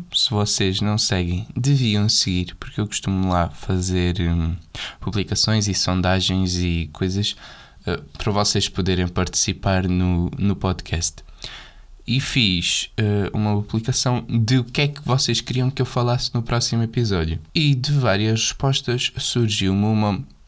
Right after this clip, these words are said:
que é interessante. Chama-se O Politicamente Correto. Hum, não sei se vocês já ouviram o que é, porque anda aí uma polémica, que é, eh,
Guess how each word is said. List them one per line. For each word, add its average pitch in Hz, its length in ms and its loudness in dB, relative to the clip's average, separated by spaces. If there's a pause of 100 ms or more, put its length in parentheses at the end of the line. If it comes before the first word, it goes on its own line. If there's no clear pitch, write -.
(280)
que - 300 -2 (100)
é 131 100 2
interessante. 113 800 -2 (220)
Chama-se - 640 0 (240)
O 139 100 4
Politicamente 139 1040 2
Correto. 104 680 -2 (800)
Hum, 101 500 2
não 117 380 0
sei 147 160 0
se - 240 0 (100)
vocês 92 400 0
já 90 160 2
ouviram 92 540 2
o 92 60 -2
que 101 420 -2 (420)
é, - 80 -8 (360)
porque - 180 -4
anda 107 140 2
aí 110 100 4
uma 110 160 4
polémica, 98 680 0 (720)
que - 160 -4
é, 95 140 2 (100)
eh, 92 680 -2